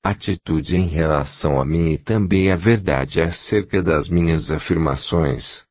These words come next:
o que realmente aconteceu com ele no deserto.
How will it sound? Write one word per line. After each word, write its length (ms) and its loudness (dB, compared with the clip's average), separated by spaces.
o 100 0
que 200 -2
realmente 640 0
aconteceu 840 0
com 220 2
ele 180 2
no 120 2
deserto. 760 -2